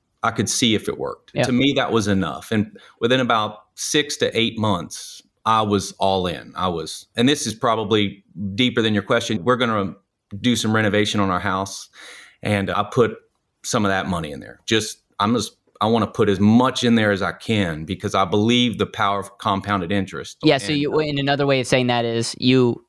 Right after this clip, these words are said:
Speaker 2: had a refinance or you had a heloc and you used some of that money to fund the life insurance?
Speaker 1: Yes. Yeah. And
Speaker 2: Okay.
Speaker 1: again,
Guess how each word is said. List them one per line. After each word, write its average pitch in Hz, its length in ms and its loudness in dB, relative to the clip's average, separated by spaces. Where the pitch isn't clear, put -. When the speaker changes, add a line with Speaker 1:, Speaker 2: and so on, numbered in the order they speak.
Speaker 2:
had 123 220 0
a 208 60 -6
refinance 123 720 -2
or 127 40 0
you 117 60 6
had 117 100 2
a 120 40 -4
heloc 123 520 0
and 120 140 4
you 117 300 2
used 123 240 4
some 127 160 2
of 117 60 -2
that 113 160 -2
money 117 320 0
to 117 260 2
fund 117 260 -2
the 113 40 0
life 113 220 -2
insurance? 131 520 -4
Speaker 1:
Yes. - 420 -4
Yeah. 76 220 -2
And 135 160 0
Speaker 2:
Okay. 120 80 -4
Speaker 1:
again, 113 560 0